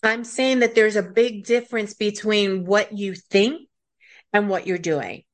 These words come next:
So if you're thinking, "Oh my gosh, oh my gosh, I have cancer. I have to destroy it. I have to,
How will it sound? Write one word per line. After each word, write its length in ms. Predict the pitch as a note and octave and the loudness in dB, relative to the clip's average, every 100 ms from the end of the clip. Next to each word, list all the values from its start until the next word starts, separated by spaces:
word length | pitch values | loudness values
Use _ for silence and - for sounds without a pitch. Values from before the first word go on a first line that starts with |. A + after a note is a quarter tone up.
| - - - | -20 -12 -2
So 200 | - A#3 | 2 2
if 160 | A3 | 0
you're 120 | B3+ | -4
thinking, 460 | B3+ C4+ B3+ A#3+ G#3 A#3 | -4 -4 -2 -2 -2 0
"Oh 120 | B3 | 2
my 120 | A#3+ | 0
gosh, 400 | A3+ G#3+ G3+ - | 0 0 -2 -4
oh 40 | |
my 140 | A3+ A3+ | -4 -2
gosh, 320 | A3+ G3+ - | 0 -2 -2
I 80 | G#3+ | -6
have 220 | A3+ A3+ | -6 -6
cancer. 420 | A#3 A3+ A3+ F3+ | -2 -2 0 0
I 100 | F3+ | 0
have 220 | G#3 G#3+ - | -4 -8 -10
to 100 | G#3+ | -6
destroy 500 | A#3 - A#3 A3 G3 | -6 -4 0 2 2
it. 120 | F3+ | 2
I 100 | G3+ | 0
have 200 | G#3+ A3 | -2 -2
to, 180 | A3 | -4